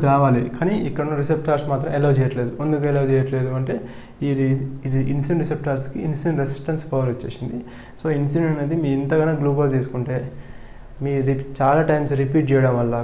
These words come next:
కొన్ని months, కొన్ని సంవత్సరాలు repeat చేయడం ద్వారా ఈ, ఈ insulin రిసెప్టార్స్కి insulin resistance power వచ్చేసి ఇన్సులిన్కి respond కాకుండా ఈ గ్లూకోజ్ లోపలికి రానియకుండా చేస్తుంది. So, అప్పుడు మీ cells అనేవి, మీరు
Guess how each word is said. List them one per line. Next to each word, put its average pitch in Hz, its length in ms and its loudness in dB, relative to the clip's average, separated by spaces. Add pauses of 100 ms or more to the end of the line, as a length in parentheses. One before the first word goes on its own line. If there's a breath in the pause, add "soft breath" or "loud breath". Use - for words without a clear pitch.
కొన్ని 123 260 -2
months, 139 300 -2 (140)
కొన్ని 120 200 -2
సంవత్సరాలు 131 460 0
repeat 131 240 0
చేయడం 120 220 2
ద్వారా 117 180 -2 (680 loud breath)
ఈ, - 20 0 (260)
ఈ - 100 2
insulin 135 320 2
రిసెప్టార్స్కి 143 500 -2 (100)
insulin 160 460 -2 (140)
resistance 135 460 -4
power 131 180 2
వచ్చేసి 131 340 -6 (680 loud breath)
ఇన్సులిన్కి 156 440 0 (100)
respond 139 400 0
కాకుండా 127 340 0 (320)
ఈ 135 120 0
గ్లూకోజ్ 143 440 2
లోపలికి 131 300 2
రానియకుండా 127 480 -2
చేస్తుంది. 113 360 -4 (560 loud breath)
So, - 60 -4 (100)
అప్పుడు 156 240 0
మీ 147 60 -2 (100)
cells 151 280 0
అనేవి, 156 260 0 (160)
మీరు 151 160 2